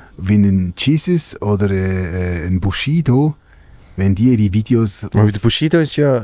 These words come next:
Speaker 2: der muss sich jetzt langsam zurückkämpfen. Der ist noch nicht so
Speaker 1: Der Bushido ist
Speaker 2: aktuell
Speaker 1: jetzt
Speaker 2: grad.
Speaker 1: in Dubai.
Speaker 2: Ah, ist auch einer
Speaker 1: Der
Speaker 2: von
Speaker 1: ist jetzt,
Speaker 2: denen.
Speaker 1: der ist jetzt ausgewandert auf Dubai.
Speaker 2: Weil dort ist alles besser.
Speaker 1: Ja, weil er natürlich, äh, Angst gehabt um seine Kinder und seine Familie da, und
Speaker 2: Ja.
Speaker 1: weil er sich getrennt hat von Arafat Abu Chakr.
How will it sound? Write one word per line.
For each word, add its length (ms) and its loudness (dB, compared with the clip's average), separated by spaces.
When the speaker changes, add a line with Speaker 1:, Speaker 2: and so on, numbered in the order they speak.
Speaker 2:
der 200 -6
muss 140 -2
sich 100 -6
jetzt 200 -4
langsam 280 0
zurückkämpfen. 640 -4
Der 100 -2
ist 100 -8
noch 80 -4
nicht 220 -2
so 80 -2
Speaker 1:
Der 60 0
Bushido 280 4
ist 60 2
Speaker 2:
aktuell 0 -
Speaker 1:
jetzt 160 -8
Speaker 2:
grad. 220 -4
Speaker 1:
in 80 2
Dubai. 260 -10
Speaker 2:
Ah, 680 2
ist 140 -6
auch 60 -2
einer 160 0
Speaker 1:
Der 60 -2
Speaker 2:
von 60 -4
Speaker 1:
ist 60 -6
jetzt, 80 -2
Speaker 2:
denen. 120 -4
Speaker 1:
der 120 -4
ist 60 -4
jetzt 160 -6
ausgewandert 580 -2
auf 140 -8
Dubai. 420 -4
Speaker 2:
Weil 100 -2
dort 200 -2
ist 100 -6
alles 220 0
besser. 400 0
Speaker 1:
Ja, 260 -2
weil 140 -2
er 80 -2
natürlich, 420 -4
äh, 140 -6
Angst 300 -4
gehabt 240 -2
um 80 -6
seine 180 -4
Kinder 280 -2
und 100 -4
seine 160 -2
Familie 360 -2
da, 140 -2
und 240 0
Speaker 2:
Ja. 120 4
Speaker 1:
weil 80 -2
er 40 -6
sich 160 -10
getrennt 460 -4
hat 160 -4
von 180 -4
Arafat 400 -4
Abu 180 -6
Chakr. 360 -10